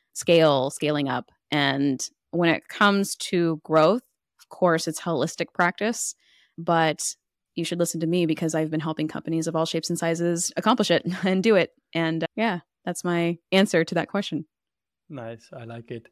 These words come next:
Speaker 2: I always start with the real basics. What is SaaS growth in your point of view? So is it purely revenue, or do you also consider other things within SaaS growth?
Speaker 1: Sure. To me, what SaaS growth means is it is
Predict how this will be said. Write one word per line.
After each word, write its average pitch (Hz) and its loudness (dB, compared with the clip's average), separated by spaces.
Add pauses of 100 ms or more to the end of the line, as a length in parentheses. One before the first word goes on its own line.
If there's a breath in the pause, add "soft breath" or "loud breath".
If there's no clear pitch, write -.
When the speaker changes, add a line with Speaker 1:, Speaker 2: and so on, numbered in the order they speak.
Speaker 2:
I 147 -8
always 175 4
start 160 -6
with 151 -8
the 147 -8
real 143 -2
basics. 143 -8 (240)
What 147 -2
is 175 -2
SaaS 151 -2
growth 147 -6
in 131 -6
your 131 -2
point 127 -8
of 117 -12
view? 113 -8
So 117 -10
is 123 -6
it 131 -10
purely 135 -4
revenue, 180 0
or 151 -2
do 135 -6
you 131 -4
also 127 -6
consider 123 -6
other 120 -4
things 117 -10
within 113 -8
SaaS 110 -8
growth? 113 -10 (680)
Speaker 1:
Sure. 185 0 (460 soft breath)
To 233 2
me, 294 6 (220)
what 214 4
SaaS 247 2
growth 220 0
means 175 0
is 170 0
it 185 2
is 180 2